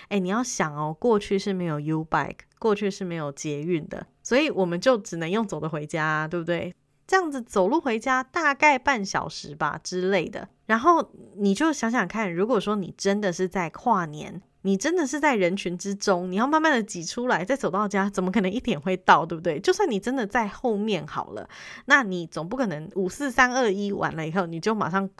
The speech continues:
转头就走，对不对？你应该会留下来，然后享受一下那个 moment 啊。<laughs> 好，讲到这边就真的觉得很好笑。不过，嗯，对，那时候我妈给我的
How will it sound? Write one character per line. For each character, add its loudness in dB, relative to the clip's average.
转 -2
头 -8
就 0
走， -6
对 -6
不 -6
对？ -2
你 -4
应 0
该 6
会 8
留 6
下 6
来， 6
然 -2
后 2
享 -4
受 0
一 4
下 4
那 0
个 0
moment -2
啊。 -4
<laughs> 0
好， 4
讲 4
到 6
这 -2
边 -2
就 0
真 0
的 0
觉 -2
得 0
很 -10
好 -6
笑。 -4
不 -6
过， 4
嗯， -4
对， 6
那 -2
时 0
候 4
我 2
妈 4
给 -2
我 0
的 -2